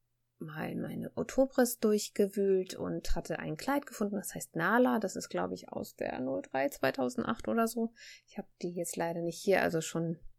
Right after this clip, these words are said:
recht alt, die Zeitschrift. Äh, ich hab halt früher auch schon für meine Nichte und meinen Neffen genäht. Und, ähm,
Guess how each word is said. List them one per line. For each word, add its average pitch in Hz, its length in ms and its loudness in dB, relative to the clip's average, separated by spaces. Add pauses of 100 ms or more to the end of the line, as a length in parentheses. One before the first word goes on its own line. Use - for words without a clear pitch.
(680)
recht - 300 8
alt, 196 180 10
die 190 100 6
Zeitschrift. - 800 -2
Äh, 170 300 -4 (200)
ich - 100 -16
hab - 140 -12
halt 160 160 -8
früher 156 280 -8
auch 160 60 -12
schon - 180 -12
für - 140 -12
meine 156 180 -6
Nichte - 320 -8
und 160 140 -8
meinen 160 160 -6
Neffen 160 280 -10
genäht. 156 400 -10 (1080)
Und, 151 580 -6
ähm, 151 480 -8